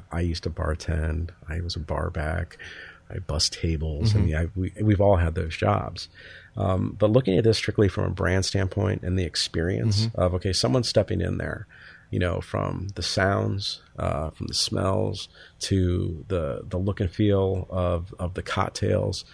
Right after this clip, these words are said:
Speaker 1: Um, it's, it, you're tapping into all these things that take people back to that, the, their childhood.
Speaker 2: Mm-hmm.
Speaker 1: You know, uh, what, when was that moment that they just totally en-, enjoyed?
Speaker 2: Yeah, it's all
Speaker 1: And
Speaker 2: sentimental,
Speaker 1: yeah,
Speaker 2: yeah.
Speaker 1: and it's, it's, it's all these triggers.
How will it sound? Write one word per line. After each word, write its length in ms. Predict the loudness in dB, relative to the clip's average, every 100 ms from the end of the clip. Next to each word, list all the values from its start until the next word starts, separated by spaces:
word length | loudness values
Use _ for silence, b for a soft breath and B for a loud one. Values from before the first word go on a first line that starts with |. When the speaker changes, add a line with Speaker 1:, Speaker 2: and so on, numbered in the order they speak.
| B B B
Speaker 1:
Um, 500 | -2 -2 -2 -6 -10 -14 b b b -2
it's, 340 | 0 2 0 -2 -4
it, 60 | 0
you're 120 | 0
tapping 340 | 0 -2 2 2
into 120 | 4
all 160 | 2 2
these 240 | 0 0
things 240 | 0 0
that 100 | -2
take 220 | -2 -2 -2
people 180 | -4
back 280 | -2 -2 -2
to 120 | -4
that, 300 | -2 -4 -6
the, 320 | -8 -8 -10 -6
their 120 | -2
childhood. 380 | 0 0 -2 0
Speaker 2:
Mm-hmm. 160 | 2 4
Speaker 1:
You 60 | 4
know, 200 | 4 4
uh, 160 | 2
what, 220 | 0 -2
when 160 | 2 4
was 140 | 4
that 160 | 4 2
moment 480 | 2 2 0 -4 -6
that 240 | -6 -2
they 160 | 0 2
just 160 | 0
totally 380 | -2 -2 0 2
en-, 180 | 0 0
enjoyed? 280 | 0 2 2
Speaker 2:
Yeah, 60 | 2
it's 180 | 0 2
all 80 |
Speaker 1:
And 80 | 4
Speaker 2:
sentimental, 560 | 4 2 2 2 0 0
Speaker 1:
yeah, 60 |
Speaker 2:
yeah. 60 | 4 4
Speaker 1:
and 80 |
it's, 140 | 4 2
it's, 160 | 2
it's 200 | 2 4
all 120 | 6 6
these 160 | 4
triggers. 520 | 2 -4 -4 -8 -12